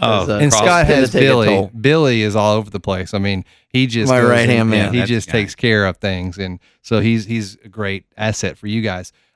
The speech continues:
Speaker 3: Um, <clears throat> so when you got done with what you've accomplished so far and, and, you know, you've put in some solutions. Why don't you first talk about, we have a couple of few minutes. Let's, before we end the break, let's talk about what we did at my home.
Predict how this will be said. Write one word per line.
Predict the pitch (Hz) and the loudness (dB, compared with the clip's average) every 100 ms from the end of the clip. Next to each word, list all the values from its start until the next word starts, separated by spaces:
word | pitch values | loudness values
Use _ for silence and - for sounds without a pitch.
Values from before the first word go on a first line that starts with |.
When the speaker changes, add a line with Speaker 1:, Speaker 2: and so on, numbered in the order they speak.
| - | -6
Speaker 3:
Um, | 117 101 95 - | -4 -4 -4 -4
<clears throat> | 151 - | -6 -2
so | - 147 131 | 0 0 0
when | 135 139 135 | -2 0 2
you | 135 196 190 147 _ - | 2 0 -2 -6 _ -10
got | 127 135 127 | -4 -4 -2
done | 123 110 95 87 98 - _ 123 | -2 -2 -2 -8 -14 -20 _ -10
with | 120 110 110 | -6 -6 -6
what | 113 107 | -6 -6
you've | 113 113 113 _ _ _ _ | -6 -10 -10 _ _ _ _
accomplished | 127 135 123 107 98 - | -4 0 0 0 -8 -10
so | - 110 | -8 -8
far | 110 104 90 101 | -4 -4 -4 -8
and, | 110 101 - | -10 -12 -12
and, | 101 98 90 _ _ 113 | -10 -10 -10 _ _ -10
you | 101 | -10
know, | 90 | -10
you've | 98 98 _ | -14 -16 _
put | 107 | -8
in | 107 107 | -4 -4
some | 104 113 110 113 | -4 -4 -4 -6
solutions. | - 117 107 101 104 101 _ _ - | -12 -8 -6 -6 -8 -8 _ _ 0
Why | 180 | 2
don't | 202 - | 2 0
you | 131 | -2
first | - 135 135 - | 0 0 0 -2
talk | 113 107 | -2 -2
about, | 110 101 98 95 | -4 -4 -4 -4
we | 110 | -2
have | 127 120 120 107 | -2 0 -2 -4
a | |
couple | 104 117 - | -6 -8 -6
of | 107 | -6
few | 113 | -4
minutes. | 107 101 98 - _ _ - | -2 -2 -4 -8 _ _ -4
Let's, | 165 - | -2 -4
before | 135 - 151 | -6 -2 0
we | 143 | 0
end | 139 127 | 0 0
the | |
break, | 107 123 123 - | 0 -2 -2 -2
let's | 127 | -6
talk | - - | -4 -6
about | 143 123 120 | -2 -2 -2
what | 104 | -6
we | 117 | -6
did | 104 107 110 | -6 -4 -4
at | 113 | -4
my | 127 | -4
home. | 127 139 139 | -2 -2 -4